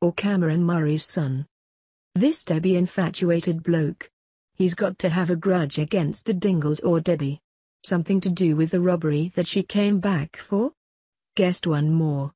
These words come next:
One skeptic explained, "Carl King was murdered by Cameron Murray. Tom wouldn't be able to take revenge on Cameron as he is dead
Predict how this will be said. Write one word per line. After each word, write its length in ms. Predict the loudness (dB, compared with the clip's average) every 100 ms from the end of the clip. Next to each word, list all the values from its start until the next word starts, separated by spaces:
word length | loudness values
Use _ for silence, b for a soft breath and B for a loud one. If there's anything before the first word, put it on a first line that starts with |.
| _ _ _ _ _ _
One 320 | 0 2 2 0
skeptic 680 | -2 -2 -2 -2 -4 -2
explained, 720 | -4 -4 -2 0 0 0 -2 -6 _
"Carl 340 | -6 -2 0 0
King 280 | 0 0 2
was 160 | 4
murdered 480 | 4 4 4 2 0
by 140 | 0
Cameron 500 | -2 0 0 2 2
Murray. 440 | 2 0 -2 -4 -8 _ _ _ _ _ -6
Tom 200 | 0 4
wouldn't 300 | 4 2 0
be 180 | 2 2
able 260 | 2 0 0
to 100 | -2
take 320 | 0 -2 0
revenge 560 | -2 0 0 0 0 -2
on 160 | -2 -2
Cameron 460 | 0 0 2 2
as 160 | 0 0
he 140 | 2
is 140 | 0 0
dead 260 | 0 -2